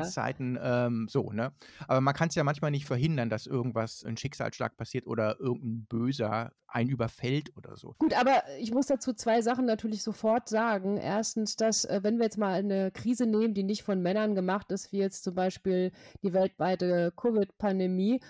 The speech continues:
Speaker 2: und man sich dann die Staaten anguckt, die da gut durchgekommen sind, wegen ihrer, wegen ihres Managements oder der Regierung, sind das in der Regel Frauen, die diese Regierungen besetzen oder die eben von Frauen geführt werden, wie zum Beispiel Neuseeland et cetera.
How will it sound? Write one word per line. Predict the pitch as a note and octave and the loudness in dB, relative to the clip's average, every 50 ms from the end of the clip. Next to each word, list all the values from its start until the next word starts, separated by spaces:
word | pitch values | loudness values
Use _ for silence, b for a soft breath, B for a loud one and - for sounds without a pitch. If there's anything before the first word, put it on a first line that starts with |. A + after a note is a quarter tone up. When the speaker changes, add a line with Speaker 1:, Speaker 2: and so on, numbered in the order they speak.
| B B B | B B B
Speaker 2:
und | F#3+ G3 G3 | -2 0 2
man | G3 G3 G3+ | 2 0 0
sich | G#3 - - | -2 -2 -2
dann | G#3+ G#3 | 0 0
die | G#3 G3+ | 0 0
Staaten | - - - F#3+ G3 G#3+ - G#3+ F#3 | -2 -2 -2 0 0 0 -2 -2 -2
anguckt, | B2+ F3+ G3+ G#3 - G#3+ G3+ - - | 0 0 -2 -2 -2 -4 -6 -4 -4
die | G3+ | -2
da | F#3 F#3 F#3 | 0 0 0
gut | - - G3 G3+ - - | 0 -2 -4 -4 -2 0
durchgekommen | F#3+ F#3+ A3+ - - A3 - - G#3+ G#3+ G#3 G#3+ G#3 | 0 0 0 0 -4 -6 -4 -2 -2 0 0 0 0
sind, | F#3+ G3 G3+ G#3 A3 A#3 A3+ - - B B B B B B _ - | 0 0 2 2 2 2 0 -4 -8 B B B B B B _ -14
wegen | D#3 D#3+ F3 E3 F3 | -8 -4 -4 -4 -2
ihrer, | - A#2+ D3+ D#3 D#3+ D#3+ D#3 D#3 D3+ D3 D#3 D#3+ - _ - | -2 -2 0 0 2 2 2 2 2 0 -2 -6 -8 _ -4
wegen | E3 E3+ E3 | -2 -2 0
ihres | D#3+ F#3+ - - | -2 -2 -2 0
Managements | B3+ D4 D4 C4 A#3 - - - G#3+ G#3+ G#3 G3+ G3+ - | 2 2 4 2 0 0 -2 0 2 2 2 2 0 0
oder | F3 F#3+ F3+ | 0 0 0
der | F3 F3 F3 | 0 0 0
Regierung, | F3 E3 E3 F#3+ A#3 B3 - A3+ A3+ A3+ G#3 | 0 -2 -2 -2 -2 0 2 2 2 2 0
sind | - G3 F#3+ | -2 -2 -2
das | G3+ G3 - | -2 -2 0
in | G3 | 0
der | F#3 F#3 F3 | 0 0 2
Regel | F3+ G3 G#3+ A3 G#3+ G#3 b b b b | 2 2 2 2 2 0 b b b b
Frauen, | - - - D3+ F3 G3+ A3+ A#3 B3 C4 C4+ C4 A#3+ G#3 - | -14 -10 -4 0 2 4 4 4 6 4 4 4 2 0 -2
die | G3+ G3+ G3 G3 G3 | 0 0 2 0 0
diese | - - G3 G3 F#3+ F#3 F#3 F#3 - | -2 -2 -2 -2 0 0 -2 -2 -2
Regierungen | F#3+ F3 E3 F#3 G3 G3 F#3 G3 G3 G3 F#3+ G3 G3 G3+ - - - | -2 -2 -2 0 0 2 2 2 2 2 2 2 0 0 -2 -2 -2
besetzen | - F#3+ F3 F#3+ F#3 G#3+ - - - A#3+ A#3+ A#3+ A#3+ - b b b b b b b _ - | -2 0 2 2 2 2 0 -2 -2 0 0 0 0 -2 b b b b b b b _ -2
oder | - F#3 F#3+ G3 G3 F#3+ F#3+ F#3 F#3 F3+ | 0 2 4 4 4 4 4 4 2 2
die | - F3+ F#3 F#3+ - | 0 -2 -2 0 0
eben | C#3 F3+ F3+ F3+ | 2 0 0 0
von | - F3+ E3 | -2 -4 -6
Frauen | - - - E3 F3 F3+ | -4 -2 0 0 2 0
geführt | F3 F3 - - G3+ F#3+ - | -2 -4 -4 -2 -2 -2 0
werden, | E3 D3+ D3+ D#3+ D#3+ | 0 0 2 2 0
wie | E3 E3 | -2 -2
zum | - E3 | -4 -2
Beispiel | D#3 D3 D3 - - D3+ | -2 -2 -2 -2 -2 -2
Neuseeland | D3+ D3 D3+ D3 D#3 D#3+ E3 E3+ E3+ E3+ - | 0 0 0 0 0 0 0 0 0 -2 -2
et | E3 B2 C3 | -2 -2 0
cetera. | - B2+ A#2+ G3 | 0 0 0 0